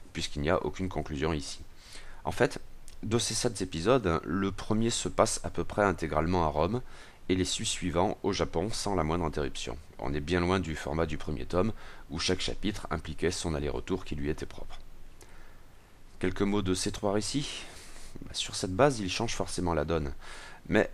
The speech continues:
à vrai dire, concernant le premier d'entre eux, c'est relativement en douceur. Le format est différent, mais somme toute, le principe reste le même, simplement distendu. Lucius Modestus y est la victime d'un duo de sénateurs crapoteux,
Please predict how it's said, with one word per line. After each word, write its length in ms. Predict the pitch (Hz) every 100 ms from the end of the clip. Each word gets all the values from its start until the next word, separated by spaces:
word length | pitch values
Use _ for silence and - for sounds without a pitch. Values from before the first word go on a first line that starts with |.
| -
à 160 | - 90
vrai 180 | 98
dire, 260 | 104 147 139
concernant 480 | 120 - 104 113 120
le 160 | 95
premier 360 | 87 - 101 104
d'entre 280 | 87 82 135
eux, 40 |
c'est 200 | 143 -
relativement 720 | - 87 - 80 90 113 -
en 80 | 92
douceur. 560 | 90 85 - 57 - - - - - -
Le 100 | 58
format 320 | - 78 95
est 60 | 76
différent, 500 | 71 - 76 92 127
mais 180 | 92 85
somme 220 | - 82
toute, 240 | 113 113
le 140 | 85 76
principe 420 | 76 76 90 -
reste 200 | 85 -
le 140 | 87
même, 240 | 76 69 - - - -
simplement 580 | 69 - 69 73 95 - - -
distendu. 640 | - 80 - 87 78 - - - - - - - - - - - - -
Lucius 400 | 107 - 135 113
Modestus 640 | 87 85 - 135 - -
y 100 | 92
est 60 | 85
la 100 | 76
victime 460 | 69 - 107 113
d'un 200 | 82 76
duo 260 | 73 85 90
de 120 | 71
sénateurs 540 | - - 69 - 69
crapoteux, 560 | - - 76 - 123 123